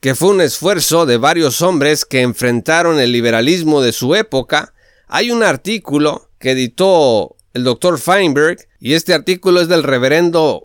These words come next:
George F. Pentecost, titulado What the Bible Contains for the Believer, ¿qué es lo que la Biblia contiene para el creyente?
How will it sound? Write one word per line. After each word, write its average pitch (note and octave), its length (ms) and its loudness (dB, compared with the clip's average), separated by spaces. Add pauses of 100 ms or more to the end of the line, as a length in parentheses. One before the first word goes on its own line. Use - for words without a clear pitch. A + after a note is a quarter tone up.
George E3 560 0
F. E3 340 0
Pentecost, D3+ 960 -4
titulado D#3 840 0 (220)
What E3+ 360 -2
the D3 100 2
Bible E3+ 480 0
Contains C#3+ 580 0
for C#3+ 200 -4
the D#3 120 2
Believer, F3+ 840 0
¿qué E3 180 0
es E3+ 80 -2
lo F#3 180 0
que D3 100 -2
la C3 160 2
Biblia E3 380 0
contiene D3 640 0
para D3 360 0
el C#3 140 -2
creyente? E3 720 -2